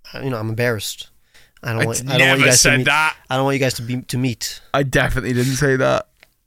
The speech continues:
Speaker 1: I wanted to meet him, honestly, yeah.
Speaker 2: I'm
Speaker 1: Uh,
Speaker 2: surprised you didn't. I genuinely can remember if you did. You met my mom and dad, right?
Speaker 1: Yeah, I w-, went to their house.
Speaker 2: Mm.
Speaker 1: I literally
Speaker 2: Yeah.
Speaker 1: had, I l-, slept over them, had dinner, kissed. I mean,
Speaker 2: What?
Speaker 1: they, they kissed me, you know, like, the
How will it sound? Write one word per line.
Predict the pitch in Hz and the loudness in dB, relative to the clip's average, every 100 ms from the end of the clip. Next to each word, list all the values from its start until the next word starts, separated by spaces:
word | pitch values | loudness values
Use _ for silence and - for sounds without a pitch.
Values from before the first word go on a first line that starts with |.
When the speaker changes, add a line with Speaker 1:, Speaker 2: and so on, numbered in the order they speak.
| - | 0
Speaker 1:
I | 202 | 2
wanted | 294 170 | 4 2
to | 143 | 0
meet | 120 | 0
him, | 113 | -2
honestly, | 104 95 113 | -4 -6 -8
yeah. | 113 - _ - _ _ - - - | -10 -10 _ -20 _ _ -20 -20 -4
Speaker 2:
I'm | - | 0
Speaker 1:
Uh, | 220 | 0
Speaker 2:
surprised | - 247 208 | 2 0 0
you | 175 | 0
didn't. | 190 156 | 0 0
I | 139 | -2
genuinely | 151 156 147 135 | 0 0 0 -2
can | 131 110 | -4 -6
remember | 120 123 127 | -6 -8 -8
if | 123 | -10
you | |
did. | - - - | -10 -10 -6
You | - | -2
met | 262 | 0
my | 170 | 2
mom | 139 135 | 2 0
and | 127 | 0
dad, | 143 98 | 0 -2
right? | 80 349 - _ _ _ - | -6 -8 -18 _ _ _ -2
Speaker 1:
Yeah, | 392 - _ - | 0 -2 _ -6
I | 131 | -4
w-, | 120 | -4
went | 127 113 | -6 -6
to | 127 | -4
their | 123 | -2
house. | 147 - 160 156 - - | 0 -2 -6 -10 -14 -14
Speaker 2:
Mm. | |
Speaker 1:
I | 123 - | -12 -12
literally | 151 127 120 113 | -6 -4 -2 -6
Speaker 2:
Yeah. | - 123 _ _ - | -8 -16 _ _ -8
Speaker 1:
had, | 123 117 - _ _ _ | -8 -8 -14 _ _ _
I | - | -10
l-, | 123 | -6
slept | 135 139 - | -2 -2 -2
over | 143 139 | -2 0
them, | 143 139 | -2 -4
had | - 123 | -4 0
dinner, | 135 139 139 135 - - _ | 2 2 0 -2 -10 -20 _
kissed. | 143 143 - - - _ _ _ _ _ _ _ _ - | -4 -4 -6 -14 -20 _ _ _ _ _ _ _ _ 0
I | |
mean, | |
Speaker 2:
What? | 302 | 2
Speaker 1:
they, | 131 - | 0 0
they | 139 | -2
kissed | 165 - | 0 -2
me, | 339 | -4
you | 127 | -4
know, | |
like, | 104 104 | -6 -8
the | - | -14